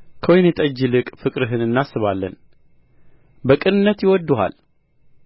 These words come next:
እናንተ የኢየሩሳሌም ቈነጃጅት ሆይ፣ እኔ ጥቁር ነኝ፣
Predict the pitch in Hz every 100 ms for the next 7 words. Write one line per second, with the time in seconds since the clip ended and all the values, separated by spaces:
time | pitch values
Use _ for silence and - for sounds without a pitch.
0 | _ - - _ - - - 120 135 151
1 | 160 160 151 151 147 139 143 135 135 131
2 | 135 - 101 - _ _ _ _ _ _
3 | - - - - 120 139 160 170 165 98